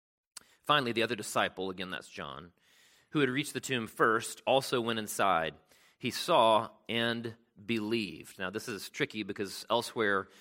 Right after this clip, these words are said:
in John especially, whenever you see those two terms, saw and believed, saw and believed, it usually is in reference to faith,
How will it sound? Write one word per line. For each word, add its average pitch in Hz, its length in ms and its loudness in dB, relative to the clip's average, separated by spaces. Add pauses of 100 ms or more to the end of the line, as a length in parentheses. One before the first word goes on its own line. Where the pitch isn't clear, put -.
(160)
in 104 140 -4
John 113 360 0
especially, 90 760 -4
whenever 110 340 -2
you 101 120 -4
see 107 140 -8
those 98 200 -4
two 107 160 -8
terms, 98 360 -6
saw 101 340 2
and 92 100 -8
believed, 95 320 -6
saw 101 160 -4
and 95 80 -8
believed, 95 400 -6 (360)
it 107 80 -6
usually 165 320 2
is 120 100 0
in 117 80 -4
reference 117 380 -2
to 107 80 -10
faith, 120 640 0